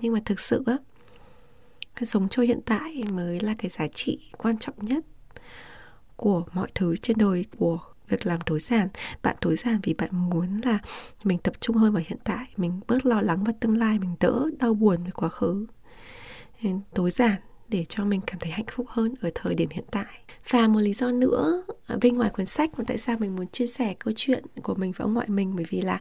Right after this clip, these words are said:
ông ngoại mình và mình có một cái sự kết nối rất là chặt chẽ. Thật ra nếu mà các bạn nào đã từng theo dõi blog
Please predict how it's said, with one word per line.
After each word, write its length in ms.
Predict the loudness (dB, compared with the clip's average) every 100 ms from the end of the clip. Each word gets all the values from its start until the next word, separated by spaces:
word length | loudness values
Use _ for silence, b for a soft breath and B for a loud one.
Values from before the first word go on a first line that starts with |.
| B B B B B -6 2
ông 140 | 2
ngoại 160 | 4 4
mình 140 | 4
và 100 | 2
mình 280 | 0 -2 -4
có 140 | -4 -2
một 120 | -2
cái 80 | -2
sự 140 | -4 -4
kết 160 | -2 0
nối 260 | 0 0
rất 200 | -2 0
là 120 | 0
chặt 140 | -2 -4 -4
chẽ. 320 | -2 0 -2 B B B -6
Thật 120 | 0
ra 120 | 2 4
nếu 100 | 4
mà 120 | 2 0
các 80 |
bạn 160 | 0 0
nào 200 | -2 -2
đã 160 | -4 -4 -2
từng 320 | 0 0 -4
theo 160 | -6 -4
dõi 560 | -4 -2 -2 0 -2 -4 B B B B 0
blog 140 | 0